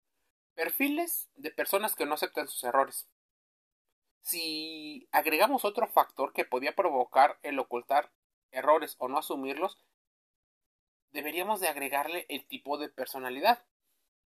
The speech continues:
Por ejemplo, personas con rasgos narcisistas están obsesionados por publicar sus logros, sus metas, sus virtudes. Esta personalidad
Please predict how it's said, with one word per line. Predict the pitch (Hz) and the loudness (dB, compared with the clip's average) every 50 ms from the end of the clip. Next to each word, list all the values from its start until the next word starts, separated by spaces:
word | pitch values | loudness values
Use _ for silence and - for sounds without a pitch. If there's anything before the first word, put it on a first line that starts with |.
| _ _ _ _ _ _ _ _ | _ _ _ _ _ _ _ _
Por | 147 139 | -10 -2
ejemplo, | 139 220 220 - 139 127 - _ _ _ _ _ _ _ _ _ _ _ | -2 -2 -2 -2 -6 -12 -14 _ _ _ _ _ _ _ _ _ _ _
personas | 151 147 - 240 269 285 311 302 - - - - _ _ | -6 2 2 4 4 4 2 0 0 -4 -10 -14 _ _
con | - 160 160 160 156 156 151 151 151 147 147 143 143 139 135 131 | -4 0 4 4 6 6 4 4 2 2 2 2 2 2 2 0
rasgos | 131 143 143 151 170 190 220 214 - 180 151 143 131 - | 0 2 6 10 10 10 10 8 6 0 -6 -6 -6 -4
narcisistas | 147 180 240 262 - - 202 175 - - 151 - - - 123 - - _ _ _ _ _ _ _ _ _ _ _ _ _ _ _ _ _ - | -4 -4 -4 -4 -6 -12 -12 -12 -12 -10 -8 -8 -8 -8 -10 -12 -12 _ _ _ _ _ _ _ _ _ _ _ _ _ _ _ _ _ -10
están | - - 180 180 202 | 0 2 4 4 4
obsesionados | 202 - 185 - - 139 139 151 170 160 - | 0 -2 -2 -4 -2 0 0 0 -2 -2 -4
por | - - 131 123 | -2 -2 -2 0
publicar | - 120 113 113 120 - - 127 - | -2 -4 -6 -6 -6 -4 -4 -4 -4
sus | 135 120 - | -6 -8 -2
logros, | 123 127 135 127 123 - - - _ _ _ | 0 0 0 0 -2 -8 -12 -18 _ _ _
sus | _ 127 123 | _ -16 -10
metas, | 135 135 139 139 - 117 - | -4 -4 -2 -2 -4 -8 -12
sus | - - 120 117 | -14 -16 -18 -8
virtudes. | 117 117 117 117 - - 147 143 131 117 - - _ _ _ _ _ _ _ _ _ _ _ _ _ _ _ _ _ _ _ _ _ _ _ _ _ | -6 -4 -4 -4 -6 -10 -10 -10 -8 -10 -12 -16 _ _ _ _ _ _ _ _ _ _ _ _ _ _ _ _ _ _ _ _ _ _ _ _ _
Esta | - 151 - - - | -10 -4 -4 -4 -4
personalidad | - 143 - - 131 131 127 127 127 135 156 180 - | -4 -8 -10 -8 -6 -4 -4 -2 0 2 2 2 0